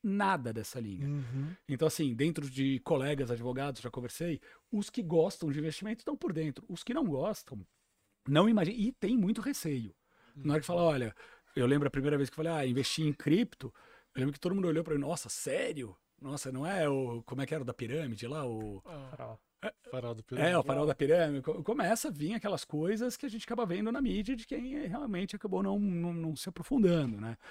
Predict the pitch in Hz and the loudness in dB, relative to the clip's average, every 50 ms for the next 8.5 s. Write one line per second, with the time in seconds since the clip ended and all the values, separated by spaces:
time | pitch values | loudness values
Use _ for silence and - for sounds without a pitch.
0 | - - _ - 240 - 165 156 156 - 175 175 156 170 175 156 208 240 - - | -20 -8 _ -2 0 2 2 2 2 2 2 2 4 4 4 4 4 4 6 6
1 | 190 175 156 123 107 98 95 - _ _ _ - _ _ _ _ - 123 113 98 | 6 6 6 4 2 -4 -10 -16 _ _ _ -20 _ _ _ _ -6 -4 -4 -4
2 | - 107 104 107 104 113 113 113 113 131 135 135 143 175 196 196 180 156 151 160 | -4 -4 -4 -4 -4 -2 -2 -4 -2 -2 0 0 0 0 0 -2 0 0 0 0
3 | 175 - - 175 156 156 151 - - 269 220 - - 185 156 135 123 107 - - | 0 0 0 0 0 0 2 2 0 0 2 4 4 4 4 2 0 -4 -10 -12
4 | - 95 - _ _ _ _ _ _ - - 135 - - 113 123 120 113 120 120 | -16 -16 -16 _ _ _ _ _ _ -14 -12 -10 -8 -6 -6 -6 -6 -6 -8 -6
5 | 143 147 135 143 143 123 113 101 - - - - - - - - - _ - 156 | -2 0 2 4 4 2 2 -2 -6 -10 -14 -16 -18 -20 -20 -20 -14 _ -2 -2
6 | 139 - 147 127 - - 131 135 151 156 - - 156 139 139 131 143 151 147 - | 0 0 0 0 0 -2 0 0 0 0 0 0 -2 -2 -2 0 0 -2 0 -2
7 | - 170 - 160 156 180 175 139 - - 214 190 170 160 190 214 190 170 180 196 | -4 -6 -6 -6 -6 -4 -6 -6 -4 -4 -4 -2 -2 -2 -2 -2 -2 -2 0 0
8 | 196 180 180 214 220 - - 180 147 113 | 0 0 -2 -2 -2 -2 0 0 0 -2